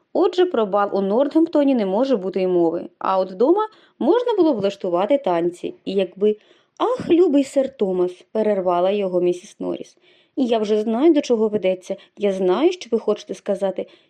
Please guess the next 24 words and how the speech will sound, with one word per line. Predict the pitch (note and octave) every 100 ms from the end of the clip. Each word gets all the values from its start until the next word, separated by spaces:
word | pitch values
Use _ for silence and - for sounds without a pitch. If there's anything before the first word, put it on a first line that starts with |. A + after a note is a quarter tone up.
| -
Якби | - C#4 B3+ G4 A#4
наша | E4+ F4+ C4+
люба | B3 A#3 A#3
Джулія | G3 A3+ C#4 G#3+
була | F#3 F#3
вдома, | F#3+ E3+ G3 B3+ G3 F4+ - - -
чи | D#4
то | D4
любонька | C4 C4+ B3 A#3 A3
місіс | G#3 A3+ A3+ F#3+
Рашфорд | F#3 F#3 C4 - F#3 F3+
у | -
Созертоні, | G3+ G#3+ C4 C4+ - F#3+ F3+ F3+ - _ _
то | A3
і | G3+
справді | G3 - A#3 G4+ F4 C4+
була | A3+ B3 E4+
би | B3+
причина | G#3+ G#3+ - A3 A#3 G3
і |
нагода | F#3+ F#3 F#3 B3+ C#4+ C#4 - _ -
для | -
такої | C4 F4 B3
задумки | B3+ E4 A3+ E3+ E3+ -